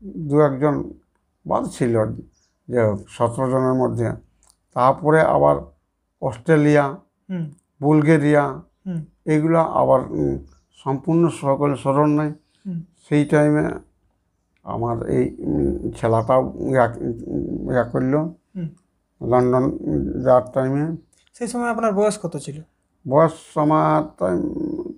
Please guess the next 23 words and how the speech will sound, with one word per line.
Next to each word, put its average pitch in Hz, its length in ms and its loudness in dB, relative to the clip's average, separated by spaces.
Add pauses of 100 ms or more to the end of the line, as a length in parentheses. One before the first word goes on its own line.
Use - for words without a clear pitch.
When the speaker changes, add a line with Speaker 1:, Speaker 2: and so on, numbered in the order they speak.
(640)
Speaker 1:
পঁচিশ 151 420 -4
বছর 151 280 -2
মতো। 143 520 -8 (240)
Speaker 2:
আচ্ছা, 156 240 -8
আচ্ছা। 139 160 -12 (1300)
মানে 185 180 2
তখন 196 480 0
যুবক 180 300 4
বয়স? 151 400 -4 (580)
Speaker 1:
যুবক 113 300 2
বয়স। 107 440 -6
ওখানে 151 320 2
চ্যালেঞ্জের 165 540 6
উপর 160 260 0
হয়তো, 151 540 0
উম, 143 920 -4
ইয়া 135 140 4
করিয়েছি 139 400 -2
না, 110 320 -2 (480)
আমরা 123 300 2
না-, 139 280 0
নাচ 131 340 0 (400)
করিয়েছি। 127 520 -2